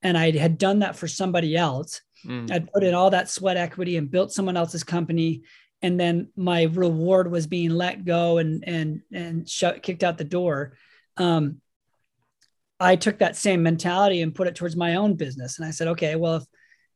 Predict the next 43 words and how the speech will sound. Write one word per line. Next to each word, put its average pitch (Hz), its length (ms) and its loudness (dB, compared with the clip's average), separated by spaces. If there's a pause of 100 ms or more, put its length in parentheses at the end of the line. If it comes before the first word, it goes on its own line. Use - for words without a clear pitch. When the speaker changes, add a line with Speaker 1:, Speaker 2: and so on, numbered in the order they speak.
Speaker 1:
if 170 140 -2
I 196 80 6
can 196 140 0
do 202 140 2
this 196 140 -2
for - 120 -8
somebody 170 340 0
else, 170 340 2
it 196 140 2
will 190 140 -2
be 185 120 -2
successful 175 640 -2
if 165 100 -4
I 165 60 -4
put 170 240 -6
that 160 160 -4
same 170 200 -2
energy 170 340 -2
and 156 140 -4
creativity 170 760 -2
into 170 260 -4
my 160 300 -2
business." 147 560 -4 (160)
Speaker 2:
Mm. 120 280 -4
Speaker 1:
And 165 120 0
so 160 160 0
that's 208 320 2
really 214 340 4
when 185 160 -2
I 165 60 -2
bet 170 160 0
on 170 100 -2
myself 160 480 -4
and, 160 340 -2
and 156 400 -4 (360)
bet 170 160 2
on 160 160 0
what, 165 260 0 (160)
uh, 151 360 -4 (1500)
I 170 140 -4
was 156 120 -4
capable 185 460 2
of, 233 260 2